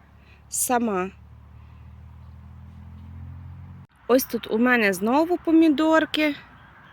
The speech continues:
та така паприка міні-капія. Уже зав'язалася, скоро буде. Ось тут у мене пару соняшників,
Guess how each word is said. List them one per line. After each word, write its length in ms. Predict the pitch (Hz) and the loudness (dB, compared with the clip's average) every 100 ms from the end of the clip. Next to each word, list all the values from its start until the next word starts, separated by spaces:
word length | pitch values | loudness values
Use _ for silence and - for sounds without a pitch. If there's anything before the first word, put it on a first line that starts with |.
| - - - - - - - - - - - - | -20 -20 -20 -20 -20 -20 -20 -20 -20 -20 -8 2
та 260 | 330 415 - - - - - | 4 4 0 -20 -20 -20 -8
така 360 | - 262 285 294 - - - - - | -4 0 2 2 0 -20 -20 -18 -2
паприка 720 | 269 240 - 190 - 220 277 392 - _ - | 2 2 0 -2 -2 0 0 -2 -8 _ -4
міні-капія. 1120 | 233 254 254 254 - 196 175 - 190 185 190 - - - - - _ - - _ _ _ - - - _ _ - - | 2 4 4 2 0 0 0 0 -2 -2 -4 -12 -20 -20 -20 -20 _ -20 -20 _ _ _ -20 -20 -20 _ _ -20 -10
Уже 260 | 214 220 208 | -6 -4 -4
зав'язалася, 760 | 202 190 185 262 359 349 247 | -2 -2 -2 0 0 -2 -6
скоро 420 | - - 202 190 - | -8 -6 -4 -6 -8
буде. 360 | 175 180 254 339 - - - - - - - - - - - - - - _ - - - | -6 -4 -2 -6 -12 -20 -20 -20 -20 -20 -20 -20 -20 -20 -20 -20 -20 -20 _ -20 -6 0
Ось 200 | 269 - | 0 0
тут 240 | 302 - | -4 -2
у 80 | 240 | 0
мене 320 | 262 254 233 | 2 4 2
пару 340 | 220 269 285 214 | 2 4 4 2
соняшників, 1120 | - 202 196 214 285 - 349 359 - 392 | -2 -2 0 0 0 2 2 2 2 0